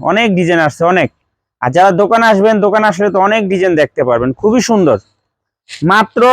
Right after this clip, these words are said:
পাঁচশো পঞ্চাশ হোলসেল প্রাইস। দেশি প্যাটেল জয়পুরি প্রিন্টের সালোয়ার, এই ডিজাইনটা করলাম অনেক হিট হয়েছে, এটা অনেক ভাইরাল হয়েছে। দেখেন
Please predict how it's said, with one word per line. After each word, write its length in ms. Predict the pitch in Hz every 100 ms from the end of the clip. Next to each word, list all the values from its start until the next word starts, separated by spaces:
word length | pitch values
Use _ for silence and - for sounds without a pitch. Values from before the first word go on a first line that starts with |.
| 247 247
পাঁচশো 300 | 214 - 220
পঞ্চাশ 400 | 202 185 - 123 - - -
হোলসেল 340 | 165 - 214 147
প্রাইস। 240 | 170 131 - _ _ _ _ _ _ _ _ - - - 143
দেশি 280 | 185 - 220 208
প্যাটেল 320 | 202 185 214 202 190
জয়পুরি 420 | 208 190 208 214 196
প্রিন্টের 380 | 202 190 175 180 -
সালোয়ার, 340 | 143 117 101 - _ _ _ _ _ -
এই 160 | - 180
ডিজাইনটা 280 | 165 185 185
করলাম 180 | 185 175 180
অনেক 160 | 208 156
হিট 140 | 151 151
হয়েছে, 260 | 147 120 143 147 120
এটা 120 | 123 147
অনেক 120 | 170 135
ভাইরাল 260 | 139 143 156
হয়েছে। 240 | 143 - - 113
দেখেন 200 | 127 131